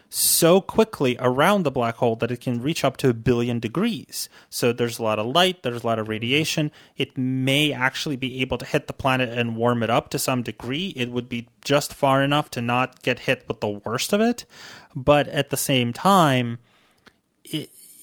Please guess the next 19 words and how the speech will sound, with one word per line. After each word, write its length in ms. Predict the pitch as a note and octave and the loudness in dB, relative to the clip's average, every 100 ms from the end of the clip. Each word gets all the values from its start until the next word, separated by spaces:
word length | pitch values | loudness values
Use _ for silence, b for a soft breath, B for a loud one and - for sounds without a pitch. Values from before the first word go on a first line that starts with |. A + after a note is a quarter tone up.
| - | 0
it's 200 | D#3 - | 0 -2
probably 1040 | - - - D#3 F#3 A3 A3 F3+ F3 D#3 | -6 -8 -4 -2 0 0 0 -2 -2 -2
not 720 | C#3 C3 C3 C3+ C#3+ C#3+ - | 0 -2 0 2 2 0 -4
going 300 | D3+ B2+ B2+ | 0 2 2
to 160 | B2 B2+ | 0 -6
be 400 | A#2+ A#2+ A#2+ A2 - | -4 -2 -2 -6 -4
enough 720 | A2+ A2+ A2+ B2 B2 A2+ - | -2 0 2 4 4 2 -4
to 200 | - A2+ - _ _ _ _ | -6 -6 -6 _ _ _ _
permanently 520 | - C#3+ C#3 B2+ B2+ | 0 2 2 0 -2
sustain 460 | A#2 A#2 - A#2 A2 | -4 -4 -2 -2 0
life. 260 | G#2+ G2 C3 | -2 -2 -4
You 60 | |
might 160 | B2 C#3 | -2 0
have 240 | C#3+ C#3 | 0 -2
some 200 | - B2 | -4 -4
short 500 | A#2 - C3 C3 - | -2 0 0 0 0
bursts 320 | B2 B2+ - - | 2 2 2 -4
of 240 | B2+ A2+ | -4 -4
things 680 | - - C3 B2+ B2+ - | -10 -6 -2 -2 -2 -6